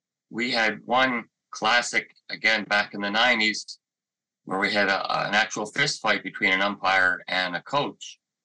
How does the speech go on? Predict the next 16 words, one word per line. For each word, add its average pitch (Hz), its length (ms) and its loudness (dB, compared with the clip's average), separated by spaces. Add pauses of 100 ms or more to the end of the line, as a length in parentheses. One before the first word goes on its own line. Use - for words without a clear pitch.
(1500)
Today, 127 260 4
you 123 60 4
couldn't 127 240 0
do 147 160 2
that. 87 240 0 (300)
It - 120 -20
wouldn't 107 280 -4
happen. 113 300 0
They'd 98 200 -2
both 110 240 -2
be 107 100 -2
done, 107 400 0 (960)
I 87 80 -8
would 82 160 -10
think. 107 240 0 (1300)
And 71 420 -8